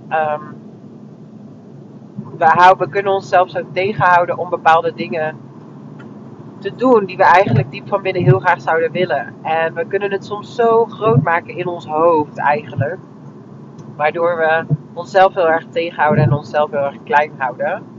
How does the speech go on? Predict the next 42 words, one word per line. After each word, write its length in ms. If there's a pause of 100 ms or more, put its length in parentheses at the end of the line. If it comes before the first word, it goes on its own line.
(640)
En 880 (680)
<clears throat> 720
nu 140
ik 80
dit 160
zo 140
zeg, 280
denk 240
ik, 160 (1040)
ik 180
denk 140
dat 80
ik 100
de 60
aflevering, 560 (340)
deze 260
aflevering 600
eerst 260
even 200
daarover 520
ga 160
hebben. 220
Want 180 (440)
dit 160
kwam 200
ook 260
terug 220
in 100
een 120
coachgesprek 600
wat 160
ik 100
had, 380
eh, 340
in 80
mijn 120
individuele 540
coaching 380 (100)
gisteren. 560 (420)
En 160
denk 180
ik 100